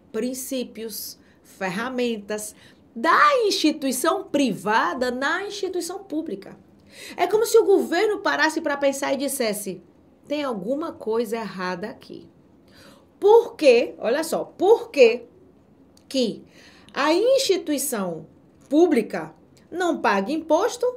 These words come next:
não atende às necessidades do cidadão e tem prejuízo? E por que que a instituição privada paga uma arca-, alta carga tributária,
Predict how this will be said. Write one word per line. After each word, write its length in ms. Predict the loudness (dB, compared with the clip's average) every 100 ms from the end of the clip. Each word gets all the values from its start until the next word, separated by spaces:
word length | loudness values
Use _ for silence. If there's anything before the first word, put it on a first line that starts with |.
| -8 _ _ _ -20 -6
não 280 | -2 0 2
atende 380 | 0 2 2
às 140 | 2 2
necessidades 840 | -2 0 -2 -2 -4 -2 -2 -2
do 120 | -6 -8
cidadão 680 | -6 -4 0 2 2 0 -8 -20 _ -2
e 100 | 0
tem 240 | 0 -2
prejuízo? 800 | -2 0 2 2 0 -2 -6 -8 -14 _ _ -20 -4
E 80 | 0
por 180 | 2 2
que 160 | 2
que 80 | 0
a 100 | 0
instituição 560 | 0 0 0 -2 -2 -2
privada 680 | -2 -4 0 0 0 -2 -6 -16 _
paga 280 | -2 0 2
uma 140 | 2 2
arca-, 540 | 0 -2 -4 -8 -6
alta 380 | 0 0 0 -2
carga 280 | -2 0 0
tributária, 720 | -2 -4 -4 -4 -2 -4